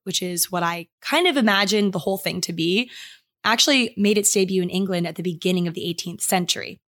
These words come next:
which welcomed A, a fashion explosion, and B, surprisingly, a lot of side eye from the men. People thought petticoats <laughs> were scandalous. Like, okay,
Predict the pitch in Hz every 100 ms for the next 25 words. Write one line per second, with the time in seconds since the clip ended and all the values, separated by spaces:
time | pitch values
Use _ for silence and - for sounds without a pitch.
0 | - 190 180 202 190 185 180 170 170 -
1 | - 185 170 202 277 _ 180 165 - 180
2 | - - 170 - 175 - - 165 165 185
3 | 226 233 202 196 165 262 285 190 202 262
4 | - - - - 277 - 269 392 302 240
5 | 214 214 - 214 196 202 247 247 - -
6 | 180 240 294 196 165 160 170 214 - -
7 | - - 233 214 226 233 226 254 226 294
8 | 233 175 - - - - 311 392 392 247
9 | - - 233 233 285 196 202 220 - -
10 | - - - _ 220 233 - - 226 226
11 | 196 165 - - - 214 - _ _ _
12 | - 233 208 175 -